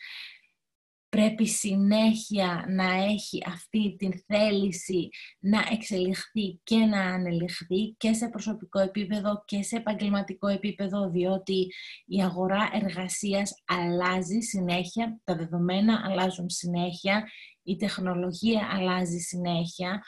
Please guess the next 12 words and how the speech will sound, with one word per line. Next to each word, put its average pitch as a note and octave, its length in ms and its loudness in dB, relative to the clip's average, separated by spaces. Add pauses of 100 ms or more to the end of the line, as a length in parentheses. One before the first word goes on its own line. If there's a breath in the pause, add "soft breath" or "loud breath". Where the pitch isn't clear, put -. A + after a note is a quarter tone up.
(280 loud breath)
οπότε G3+ 480 -4
πρέπει G#3 320 -4
να G3 120 4
υπάρχει F#3+ 380 -4
θέληση G3+ 500 -2
για F3 240 -2
γνώση F#3+ 460 -2
και F3+ 160 -6
μάθηση. F3 800 0 (300 loud breath)
Ακριβώς F#3+ 800 0 (200 loud breath)
γι' F#3 140 -2
αυτό F#3 640 -2